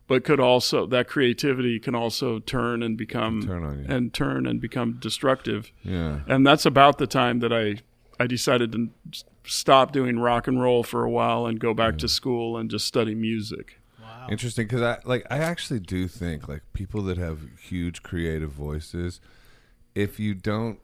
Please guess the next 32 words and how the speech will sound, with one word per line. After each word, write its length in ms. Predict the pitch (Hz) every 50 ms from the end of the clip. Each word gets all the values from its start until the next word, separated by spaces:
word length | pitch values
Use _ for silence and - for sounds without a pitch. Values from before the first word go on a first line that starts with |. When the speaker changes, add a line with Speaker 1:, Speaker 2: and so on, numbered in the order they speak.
| _ _ -
Speaker 2:
if 160 | 101 95 -
you 80 | 101 98
don't 440 | 87 - 104 104 107 117 120 113 - _ -
sort 360 | - - 113 110 104 104 98
of 200 | 95 87 80 - -
keep 500 | - - - 107 107 107 98 _ - - _ _ -
expressing 800 | 98 90 - - - - - 104 95 95 92 - - 95 90 82
it 160 | 78 - _ _ -
externally, 920 | 82 - - - - - - 82 85 90 92 104 113 117 120 120 123 117 -
Speaker 1:
Yeah. 280 | - 131 135 101 - - _ - _ -
Speaker 2:
it 280 | 98 113 120 - -
will 420 | 104 101 110 117 113 107 98 90 85
destro-, 440 | 76 82 80 - - - - - -
it 160 | 98 98 -
can 180 | - 143 131 120
destroy 540 | 113 107 - - - - 101 101 101 104
you. 260 | 104 92 76 65 64 65 69
And 240 | 71 78 82 85 85
there's 140 | 87 104
Speaker 1:
Yeah. 100 | 101 92
Speaker 2:
such 240 | 82 113 113 - -
a 40 | 113
precedent 640 | - - - 107 104 101 - - 90 80 76 - -
for 160 | - 65 65
that, 280 | 65 67 65 58 - -
for 100 | - 78
Speaker 1:
Right. 180 | - 92 82 -
Speaker 2:
people 180 | - 92 90
that 180 | 87 87 85 85
have 180 | 90 87 85 -
to, 100 | - 85
like, 180 | 85 82 78